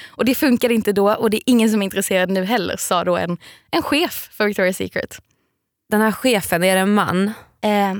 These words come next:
Speaker 1: ja, den
Speaker 2: Ja.
Speaker 1: heter Ed.
Speaker 2: Ja, okej.
Speaker 1: <laughs>
Speaker 2: Ed, lyssna upp nu. Ta upp huvudet ur sanden och se hur verkligheten ser ut.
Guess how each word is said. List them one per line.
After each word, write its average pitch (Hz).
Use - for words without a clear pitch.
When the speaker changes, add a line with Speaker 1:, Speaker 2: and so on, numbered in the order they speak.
Speaker 1:
ja, 196
den 185
Speaker 2:
Ja. 196
Speaker 1:
heter 220
Ed. 165
Speaker 2:
Ja, 185
okej. 320
Speaker 1:
<laughs> -
Speaker 2:
Ed, 180
lyssna 226
upp -
nu. 165
Ta -
upp -
huvudet 165
ur 175
sanden 160
och -
se -
hur 175
verkligheten 170
ser 185
ut. 92